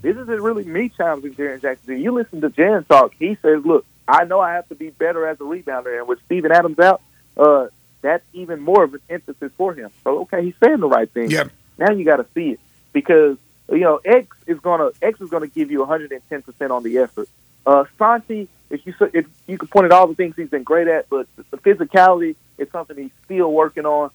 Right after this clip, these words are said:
Speaker 1: Uh, Kenneth Lawson Junior has shown he can be a great rebounder, but – feel like you're only gonna get that in spurts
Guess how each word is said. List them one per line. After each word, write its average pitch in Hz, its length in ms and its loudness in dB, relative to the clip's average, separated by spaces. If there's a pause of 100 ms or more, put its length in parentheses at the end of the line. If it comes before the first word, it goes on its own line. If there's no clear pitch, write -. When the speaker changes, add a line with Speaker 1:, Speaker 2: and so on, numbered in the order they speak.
(260)
Speaker 1:
Uh, 143 360 4
Kenneth 208 200 -8
Lawson 165 300 -10
Junior 180 260 -10
has 127 80 -12
shown 165 300 -2
he 156 80 -8
can 143 140 -8
be 143 100 0
a 131 60 0
great 143 260 0
rebounder, 135 560 -4
but – 135 240 2 (380)
feel 196 120 4
like 160 160 4
you're 170 120 -6
only 151 140 -8
gonna 139 180 -8
get 147 180 -10
that 135 160 -2
in 113 80 -20 (180)
spurts 185 260 2